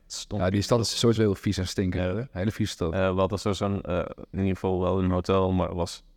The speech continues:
Speaker 1: omdat het zo druk was, moesten we dus allemaal op één kamer zitten.
Speaker 2: Ah.
Speaker 1: Dat was echt, eh, best wel een hel. En toen waren we naar de Memorial geweest en dat was best wel mooi om te zien.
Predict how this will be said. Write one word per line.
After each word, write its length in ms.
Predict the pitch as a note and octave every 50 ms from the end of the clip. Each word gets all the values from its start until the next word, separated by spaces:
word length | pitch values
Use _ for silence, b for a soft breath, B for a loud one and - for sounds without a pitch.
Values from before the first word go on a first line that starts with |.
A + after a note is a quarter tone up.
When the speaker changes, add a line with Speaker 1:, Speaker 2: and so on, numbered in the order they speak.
| _ _ _
Speaker 1:
omdat 200 | - G#2 F#2+ F#2 F#2+
het 100 | F2+ F2+ - - - - - - - - _ _ _ _ - - - - - - - -
zo 220 | - - A#2 A2+
druk 260 | F#2+ G2 G#2 A#2 -
was, 340 | - A2 G#2+ A2 - - - -
moesten 180 | G#2+ G#2 -
we 60 | -
dus 100 | G2+ -
allemaal 180 | - G#2+ G#2+ G2+
op 60 | -
één 140 | E2 G#2 G2+
kamer 280 | - G#2 G#2 G#2 G#2 G2
zitten. 280 | G#2+ G2+ - A2 A2+ -
Speaker 2:
Ah. 240 | - G2 G2+ G2+ F#2 -
Speaker 1:
Dat 120 | - G#2+ G2+
was 120 | F2+ E2
echt, 280 | - - F2+ F#2 - -
eh, 140 | F#2+ F#2 F#2
best 240 | F2 G#2 G2 -
wel 80 | - F#2+
een 60 | F#2
hel. 260 | F#2+ F#2+ G2 G#2+ A#2 - - _ _ - - - - - - - - - - - -
En 160 | - F#2 F#2+ F2+
toen 160 | - G2+ G2
waren 180 | G2+ G2+ G2+
we 60 | G#2 G2+
naar 100 | G2+ G2+
de 60 | G2
Memorial 420 | G2 F#2+ G2+ G#2 G#2 G#2 G#2 G2+
geweest 380 | - - F#2 F#2 F2+ F2+ - -
en 60 | F2+
dat 100 | F#2 F#2
was 140 | F#2 - -
best 160 | - G2+ -
wel 100 | G2+ F#2+
mooi 140 | G2 G2 F#2+
om 80 | F#2+
te 120 | F#2 - F2
zien. 340 | F2 F#2+ F#2 F#2 F#2+ F#2+